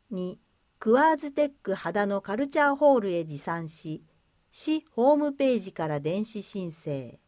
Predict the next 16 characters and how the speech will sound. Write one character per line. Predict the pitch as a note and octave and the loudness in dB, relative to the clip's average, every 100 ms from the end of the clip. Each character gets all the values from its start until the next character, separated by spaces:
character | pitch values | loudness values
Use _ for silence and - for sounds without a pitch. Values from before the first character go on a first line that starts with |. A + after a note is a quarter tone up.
| _ _ _ _ _ _ _ _ _ _ _ _ _ - | _ _ _ _ _ _ _ _ _ _ _ _ _ -2
団 | A#3 D#4+ | 0 0
体 | D4 D4 C4+ | 0 2 2
の | B3+ | 2
場 | B3 B3 | 2 2
合 | B3 A3+ | 2 2
は | A3 G#3+ - | 0 -2 -6
出 | - G#3+ - - | -4 -4 -4 -2
品 | C#4+ C4+ | 2 2
表 | C4+ | 2
を | A#3+ A#3+ A#3 A3+ | 2 4 2 0
添 | A#3 G#3 D#3 | -4 -4 -8
付。 | - G#2+ _ _ _ _ _ _ _ _ _ _ _ _ _ | -12 -14 _ _ _ _ _ _ _ _ _ _ _ _ _
出 | - A#3 A3+ _ | -6 -4 -4 _
品 | D4 D4 | -2 -2
表 | C#4 C4+ B3+ B3 | 0 2 2 0
は | A#3+ | -2